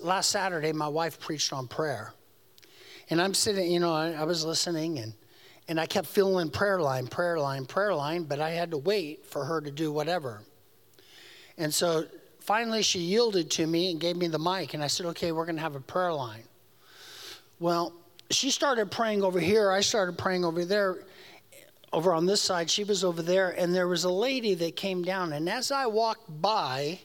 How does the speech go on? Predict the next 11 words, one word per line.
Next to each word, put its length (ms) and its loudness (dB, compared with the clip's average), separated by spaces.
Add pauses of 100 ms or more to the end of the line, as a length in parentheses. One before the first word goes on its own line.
(480)
this 280 6
way, 680 0 (920)
the 120 2
Lord 260 4
spoke 400 2
to 120 -2
me 360 -4 (540)
and 100 -2
said, 380 0
"She's 360 0
dry." 760 -2